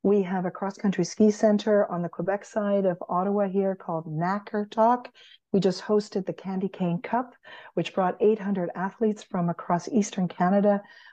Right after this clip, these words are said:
onto artificial snow. We are Eastern Canada's only Nordic center, uh, that has artificial snow,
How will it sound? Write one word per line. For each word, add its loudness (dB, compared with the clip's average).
onto -2
artificial -2
snow. -4
We 8
are 6
Eastern 2
Canada's 0
only 0
Nordic -2
center, -4
uh, 0
that -2
has -8
artificial -4
snow, 4